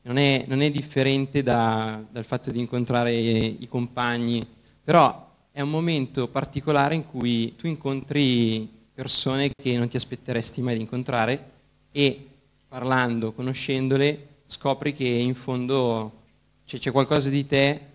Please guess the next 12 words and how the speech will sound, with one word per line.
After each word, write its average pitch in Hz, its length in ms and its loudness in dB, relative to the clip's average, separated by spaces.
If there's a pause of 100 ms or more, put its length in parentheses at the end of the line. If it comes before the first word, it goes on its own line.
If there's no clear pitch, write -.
che - 160 -8
non 131 140 0
conoscevi 131 520 -6
prima. 110 400 -2 (840)
E 131 100 -18
quindi 127 480 2
questa 127 240 -4
roba 131 160 2
qui 123 720 2 (280)
è - 20 -14
bellissima 113 580 0
perché, 110 520 -8